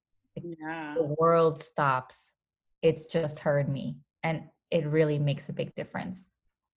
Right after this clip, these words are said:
Speaker 2: Yeah, I love the, the highlight of physical touch and how, how soothing and calming that can be. I have a four-year-old son, and with him, I notice, like, he's a very, like, verbal, um,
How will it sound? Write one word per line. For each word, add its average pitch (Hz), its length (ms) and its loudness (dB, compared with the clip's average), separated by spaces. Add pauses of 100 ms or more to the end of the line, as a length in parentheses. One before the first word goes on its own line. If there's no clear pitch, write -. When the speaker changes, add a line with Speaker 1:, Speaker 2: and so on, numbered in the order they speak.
(880)
Speaker 2:
Yeah, 175 640 -6
I 208 140 4
love 208 400 2
the, 208 460 4 (180)
the 202 80 2
highlight 196 640 0
of 185 200 -2
physical 202 380 -6
touch 190 380 -2
and 175 120 -2
how, 170 420 -4 (340)
how 185 180 -2
soothing 180 400 -4
and 165 120 -4
calming 165 340 -4
that 156 220 -2
can 165 180 -4
be. 151 240 -2 (220)
I 175 60 4
have 214 160 2
a 196 100 4
four-year-old 165 580 -2
son, 156 320 -4 (340)
and 156 540 0
with 170 300 -2
him, 185 220 -2
I 170 60 0
notice, 165 300 -2
like, 165 120 -4
he's 175 240 -6
a 180 60 -6
very, 165 320 0
like, 156 220 -4 (200)
verbal, 156 760 -2 (360)
um, 147 600 -4